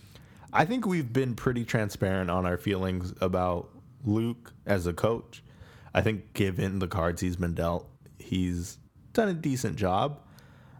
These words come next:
Uh, uh, Grant, I don't know if you wanna, if you wanna chime in on that, uh, one more time.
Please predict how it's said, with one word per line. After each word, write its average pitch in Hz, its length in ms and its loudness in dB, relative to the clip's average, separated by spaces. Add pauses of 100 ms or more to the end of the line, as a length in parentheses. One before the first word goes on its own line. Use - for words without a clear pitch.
Uh, - 60 -2
uh, 90 720 2
Grant, 101 300 0
I 101 40 2
don't 104 140 0
know 101 80 0
if 92 120 -2
you 101 80 0
wanna, 90 460 -2 (200)
if - 160 -6
you 101 120 0
wanna 87 200 0
chime 87 340 0
in 87 120 0
on 85 180 0
that, 87 300 0 (280)
uh, 85 260 2
one 92 160 0
more 87 140 -2
time. 98 320 -2